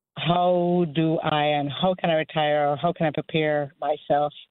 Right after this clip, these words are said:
be with this where I am now, and how do I make preparations for my son? How can I set things up for him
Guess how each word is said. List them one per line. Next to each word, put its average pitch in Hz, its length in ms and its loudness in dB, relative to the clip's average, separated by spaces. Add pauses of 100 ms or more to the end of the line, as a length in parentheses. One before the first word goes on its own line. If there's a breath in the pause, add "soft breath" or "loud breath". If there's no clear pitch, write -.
(300)
be 160 180 0
with 156 180 -2
this 156 140 0 (100)
where 160 160 0
I 147 220 0
am 160 100 -2
now, 147 320 2 (400 loud breath)
and 151 180 0 (160)
how 185 120 2
do 175 180 2
I 160 240 2
make 156 340 -2 (580)
preparations 170 600 -2
for 156 80 -4
my 160 160 -4 (140)
son? 156 320 -4 (640 loud breath)
How 165 260 0
can 160 220 -4
I 160 180 -2 (120)
set - 100 0 (100)
things 175 240 2
up 156 160 0
for 151 140 0
him 156 180 -4